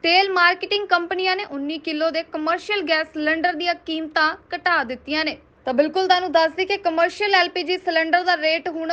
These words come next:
ਬਹੱਤਰ ਰੁਪਏ ਘੱਟ ਕਰ ਦਿੱਤਾ ਹੈ। ਇਹ ਲਗਾਤਾਰ ਤੀਜਾ ਮਹੀਨਾ ਹੈ ਜਦੋਂ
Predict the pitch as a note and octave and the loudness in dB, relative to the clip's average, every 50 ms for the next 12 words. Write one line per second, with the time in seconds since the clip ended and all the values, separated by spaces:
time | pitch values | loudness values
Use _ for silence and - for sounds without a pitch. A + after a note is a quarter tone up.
0 | F4+ D#4+ C#4+ D4+ B3 A3+ D4 D4+ D4+ - F#4 F#4 E4+ F4 D4+ - - D#4 D#4 E4+ | -2 -2 -2 -4 -4 -4 -4 -6 0 2 4 4 4 2 -2 -2 -2 0 2 0
1 | F4 - - F#4 F4 D#4 - C#4 C4+ - C#4+ C#4 C#4+ A#3+ C#4+ C#4+ - D#4+ D4+ C#4 | 0 -2 -2 -2 0 0 -2 -4 -2 0 0 0 0 -2 -6 -4 -2 -2 -2 -2
2 | G#3+ B3+ C4+ C#4 C4+ C4 D4+ D#4+ D#4+ - D#4+ D#4+ E4 D#4+ - D#4 C#4+ B3+ A#3+ E4+ | -2 0 0 0 2 2 0 -2 0 0 -2 -2 -2 -4 -6 -10 -10 -4 -2 -2
3 | E4 E4 D#4 D#4 D4 D4+ D4+ D4+ D#4 E4 E4 F4 F4+ C#4+ D4+ D4 B3+ D#4 D#4 | -2 -2 -4 -4 -4 -4 -4 -4 -2 -2 -2 -2 -4 -4 -6 -4 -2 -2 -2